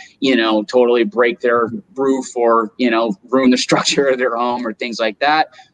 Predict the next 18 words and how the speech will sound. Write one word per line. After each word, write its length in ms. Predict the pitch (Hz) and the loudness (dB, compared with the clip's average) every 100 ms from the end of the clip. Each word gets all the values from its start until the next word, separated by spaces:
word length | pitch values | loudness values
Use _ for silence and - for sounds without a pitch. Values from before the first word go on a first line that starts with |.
| _ _ | _ _
Once 300 | 123 151 147 - | -2 -2 -2 -2
they 140 | 151 | -2
get 180 | 151 143 | 0 -4
the 160 | 127 127 | -2 -2
okay 280 | 120 123 | -2 -4
from 220 | 120 117 123 | -4 -6 -2
there, 360 | 156 160 165 - _ _ _ _ | 0 2 -2 -6 _ _ _ _
then 460 | 139 139 139 135 135 | -2 -2 -4 -8 -4
our 280 | 127 139 139 | 0 0 -2
partners 520 | - 135 123 127 123 | -2 -4 -4 -6 -10
would 140 | 123 110 | -12 -8
go 200 | 120 120 | -6 -2
there 200 | 117 117 | 0 0
and 100 | 123 | -2
actually 420 | 127 117 - 127 117 | -6 -6 -10 -14 -12
complete 420 | - 104 113 107 | -12 -12 -14 -12
the 140 | 110 | -8
install. 720 | 127 127 - 131 127 123 - | -6 -8 0 2 2 0 -6